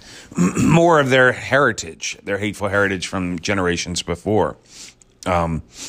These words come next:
and I, but, but, but, you know, I think what we really, what's the bigger problem in today's culture than racism, and I mean this,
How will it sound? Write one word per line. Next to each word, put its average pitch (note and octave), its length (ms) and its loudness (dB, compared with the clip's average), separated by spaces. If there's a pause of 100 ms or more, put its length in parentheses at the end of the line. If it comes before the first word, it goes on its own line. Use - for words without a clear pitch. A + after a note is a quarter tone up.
(1800)
and D3+ 160 4
I, D3 80 2
but, D#3+ 240 0
but, - 240 -2
but, - 160 -10
you C4+ 80 4
know, G#3 100 4
I G3 120 4
think - 280 -2
what F3+ 200 -2 (240)
we C3 180 -6
really, C#3+ 420 4
what's B2 240 2
the A2+ 120 -2
bigger C3 280 2
problem A2 560 2
in G#2 60 -4
today's F#2+ 280 -4
culture A2 580 -6 (200)
than F2 160 -2
racism, G2 600 0 (260)
and A2 100 0
I A2 40 4
mean A2+ 260 4
this, - 340 -4